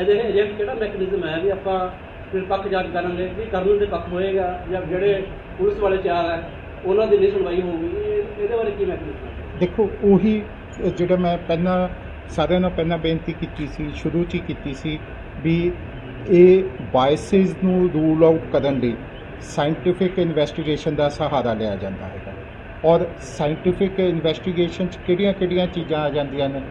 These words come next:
Speaker 2: ਸੀ ਸੀ ਟੀ ਵੀ ਫੁਟੇਜ ਆ ਜਾਂਦੀ ਹੈ, ਉੱਥੋਂ ਦੀ ਮੋਬਾਈਲ ਦੀ ਕਵਰੇਜ ਆ ਜਾਂਦੀ ਹੈਗੀ, ਹਾਂਜੀ, ਉਹ ਸਾਰੀਆਂ ਚੀਜ਼ਾਂ ਨੂੰ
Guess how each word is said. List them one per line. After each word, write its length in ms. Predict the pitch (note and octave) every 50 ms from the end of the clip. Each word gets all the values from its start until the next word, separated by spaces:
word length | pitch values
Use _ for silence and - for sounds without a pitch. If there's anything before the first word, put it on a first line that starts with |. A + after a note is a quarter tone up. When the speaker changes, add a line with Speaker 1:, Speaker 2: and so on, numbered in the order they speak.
| - - - - - - - -
Speaker 2:
ਸੀ 260 | - - F3+ F3 D#3+
ਸੀ 180 | - - G3
ਟੀ 160 | F3+ - F#3 E3+
ਵੀ 200 | D#3 E3 F3 E3
ਫੁਟੇਜ 460 | - - D3+ D3 - D#3+ D3 C3 D3+
ਆ 120 | C#3+ C#3
ਜਾਂਦੀ 420 | C3 C#3 C3+ C3+ B2+ C#3 C3+ C3+ C3
ਹੈ, 120 | B2+ A#2+ - - - - - - - - -
ਉੱਥੋਂ 400 | E3+ E3 E3 - F#3 F3+ E3+ E3
ਦੀ 300 | E3+ F3 E3+ E3+ F3 E3+ E3+
ਮੋਬਾਈਲ 540 | E3+ D3 D#3 D#3 D#3 D#3 C#3+ D3 D#3 D#3
ਦੀ 120 | D3 E3 D#3+
ਕਵਰੇਜ 520 | - - D3 C3 C3+ D3+ D3 C#3+ C3+ D3
ਆ 80 | C#3 C3+
ਜਾਂਦੀ 460 | B2 C3+ C3+ C3+ B2+ C3 C3 C3 B2
ਹੈਗੀ, 240 | A#2+ A#2+ A#2 A#2+ A#2 A2+ G#2+ - -
ਹਾਂਜੀ, 200 | D3+ E3+ G3 A3+ - - - - - - -
ਉਹ 120 | F3+ G3 G3+
ਸਾਰੀਆਂ 440 | G3+ - F3+ E3+ F3+ G#3+ A3+ A3+ G#3
ਚੀਜ਼ਾਂ 420 | A3 - F#3+ D#3 D3 F3+ F3 F3
ਨੂੰ 160 | F3 E3+ D#3+